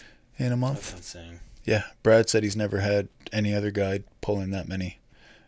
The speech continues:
Speaker 1: and that was his first year doing it.
Speaker 2: Unreal.
Speaker 1: He's, he's gonna be amazing. Well, he is amazing. He's just,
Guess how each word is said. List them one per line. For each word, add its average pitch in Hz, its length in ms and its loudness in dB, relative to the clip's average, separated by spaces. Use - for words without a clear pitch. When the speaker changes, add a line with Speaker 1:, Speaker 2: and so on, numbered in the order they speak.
Speaker 1:
and 92 120 -8
that 90 100 -6
was 98 100 -6
his 98 140 -4
first 98 300 -6
year 92 100 -6
doing 87 260 -6
it. 85 80 -12
Speaker 2:
Unreal. 80 380 -18
Speaker 1:
He's, - 460 -4
he's 101 240 -2
gonna 101 240 -6
be 95 200 -6
amazing. 90 460 -8
Well, 104 100 0
he 104 80 8
is 113 140 8
amazing. 90 460 -2
He's 95 180 -8
just, - 240 -6